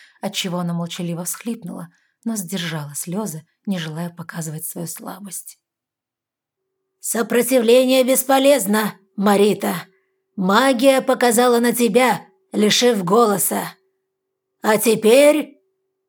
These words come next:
Судья сделал паузу и поднял руку вверх. «Прошу исполнить назначение суда!»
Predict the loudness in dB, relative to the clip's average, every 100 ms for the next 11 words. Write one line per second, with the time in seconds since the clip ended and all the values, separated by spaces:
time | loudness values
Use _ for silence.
0 | _ -12 -6 -6 -4 -4 -4 -4 -4 -4
1 | -6 -6 -6 -8 -8 -10 -6 -6 -4 -4
2 | -6 -6 -8 -6 -8 -10 -14 _ _ _
3 | _ _ _ _ _ _ -2 2 2 2
4 | 2 2 0 2 4 4 0 0 0 2
5 | 0 2 2 2 2 2 2 0 -2